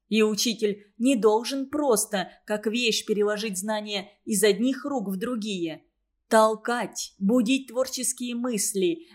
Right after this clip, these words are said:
намечать жизненные дороги, бросать языки пламени, которые зажгут душу,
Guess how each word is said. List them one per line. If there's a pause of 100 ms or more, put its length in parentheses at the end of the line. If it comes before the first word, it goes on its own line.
намечать
жизненные
дороги,
бросать
языки
пламени,
которые
зажгут
душу,